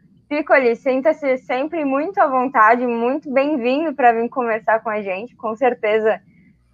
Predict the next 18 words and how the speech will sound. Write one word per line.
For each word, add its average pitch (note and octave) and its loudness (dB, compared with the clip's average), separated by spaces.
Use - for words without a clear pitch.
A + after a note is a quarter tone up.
vamos B3 6
gostar B3+ 6
muito C#4+ 4
de C4 -2
fazer B3 4
uma B3 2
próxima B3 4
rodada B3 4
e B3 4
uma A#3 0
próxima B3 4
depois. A3+ -4
Aos F#4+ 4
torcedores, C#4 4
saibam C4 4
que B3+ -4
essa A3+ 2
rádio A3 2